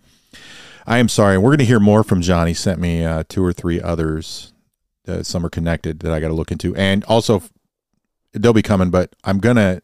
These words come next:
direct some of that t-, towards Luke. He's got his new show that we've advertised before, An Informed State of Mind, which is only on Spotify right now. I'm gonna answer because you asked me, but I'm also gonna ask him to answer it on his show. And, uh, he'll have a point of view. Although he's a Canadian cop, he does know a little bit about law enforcement. He's gonna have some point of view on that. I'm gonna give you some point of view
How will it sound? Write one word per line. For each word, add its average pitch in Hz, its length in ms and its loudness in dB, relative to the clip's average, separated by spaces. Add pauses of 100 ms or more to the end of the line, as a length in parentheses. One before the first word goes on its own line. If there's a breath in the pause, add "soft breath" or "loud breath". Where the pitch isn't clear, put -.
(120)
direct 98 320 0
some 95 140 -4
of 92 40 -2
that 87 140 -2
t-, 82 240 -8
towards 85 300 -4
Luke. 87 280 -4 (380 soft breath)
He's 95 160 -2
got 104 160 0
his 87 160 -2
new 95 120 0
show 87 360 0
that 85 140 -4
we've 95 180 -6
advertised 85 380 -4
before, 82 260 -4
An 80 60 -4
Informed 80 320 -8
State 85 160 -8
of 82 80 -8
Mind, 80 160 -6
which 80 100 -8
is - 60 -6
only 95 180 -2
on 90 60 -4
Spotify 87 440 -6
right 80 120 -6
now. 80 200 -10 (640)
I'm 110 120 -2
gonna 123 120 2
answer 104 240 2
because 85 220 0
you 87 100 2
asked 82 160 -2
me, 85 140 -4
but 82 100 -4
I'm 87 80 -4
also 90 220 -6
gonna 80 120 -6
ask - 160 -10
him 82 120 -4
to 85 80 -6
answer 85 240 -4
it 80 40 -4
on 78 120 -6
his 85 140 -2
show. 127 280 0 (1040)
And, 80 240 -4
uh, 78 260 -2
he'll 82 280 -4
have 82 220 -2
a 78 60 -4
point 80 260 -4
of 76 60 -6
view. 78 340 -2
Although 85 160 -4
he's 78 120 -4
a - 40 -16
Canadian 85 300 -4
cop, 80 260 -4
he 80 120 -6
does 80 280 -6
know 85 140 -4
a 92 40 -2
little 95 140 0
bit 101 100 0
about 82 200 -2
law 78 100 -4
enforcement. 76 440 -8
He's 80 160 -12
gonna 82 160 -8
have 76 220 -6
some - 120 -12
point 82 180 -8
of 73 80 -12
view 82 100 -4
on 87 120 -2
that. 95 220 -4
I'm 85 100 -8
gonna 80 120 -6
give 78 160 -6
you 76 140 -6
some 82 160 -12
point 80 160 -8
of 76 60 -8
view 78 180 -8